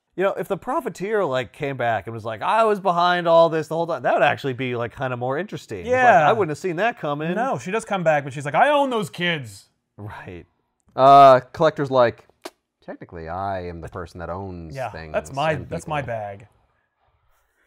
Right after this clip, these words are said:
Speaker 1: Was, is she planning to, like, redo? I guess she's gonna restart the
Speaker 3: Is there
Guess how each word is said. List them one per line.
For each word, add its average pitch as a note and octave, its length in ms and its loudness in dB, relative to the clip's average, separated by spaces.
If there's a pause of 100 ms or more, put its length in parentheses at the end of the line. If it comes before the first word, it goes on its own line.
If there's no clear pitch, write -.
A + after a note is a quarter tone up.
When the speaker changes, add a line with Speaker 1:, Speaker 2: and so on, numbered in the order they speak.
(360)
Speaker 1:
Was, E3 260 -8
is F3 180 -8
she F#3+ 180 -10
planning F3 520 -8
to, D#3+ 100 -12
like, C#3+ 200 -2
redo? C#3 920 -8
I B2+ 120 -10
guess B2 160 -14
she's A#2+ 160 -18
gonna A#2 180 -6
restart B2 540 -2
the A2+ 200 -2
Speaker 3:
Is F3+ 140 -2
there G#3+ 400 2